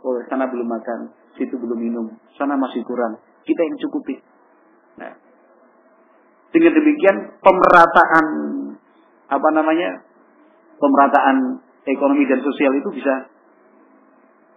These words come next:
maksimal dan nilainya ibadah, bukan keterpaksaan. Kalau sistem komunis, ya kan, itu kan sistem paksa, ya kan.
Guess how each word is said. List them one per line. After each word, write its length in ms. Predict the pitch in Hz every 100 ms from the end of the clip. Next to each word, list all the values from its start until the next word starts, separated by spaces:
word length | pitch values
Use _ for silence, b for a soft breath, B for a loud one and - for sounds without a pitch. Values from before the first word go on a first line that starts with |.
| -
maksimal 400 | - 170 160 190
dan 160 | 143 131
nilainya 400 | 156 170 190 214 -
ibadah, 280 | - 151 135 -
bukan 300 | 139 - - -
keterpaksaan. 800 | 110 - - 185 - 190 160 160 113 - _ _ _ _ _ _ _
Kalau 200 | 127 120
sistem 320 | 135 - 139
komunis, 560 | 127 135 127 131 180 226 -
ya 160 | 175 135
kan, 160 | 127 175
itu 180 | - - -
kan 100 | 311
sistem 240 | 262 233 233
paksa, 380 | 285 262 - - - _ _ _ _ _
ya 80 | 107
kan. 60 | 101